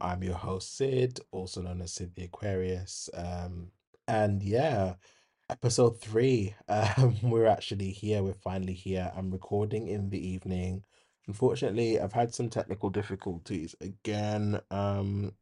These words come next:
I'm gonna have to take this device back to Apple. Um, I have no idea what is going on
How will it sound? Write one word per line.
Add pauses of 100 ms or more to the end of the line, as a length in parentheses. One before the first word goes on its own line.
(160)
I'm
gonna
have
to
take
this
device (120)
back
to
Apple. (680)
Um, (280)
I
have
no
idea
what
is
going
on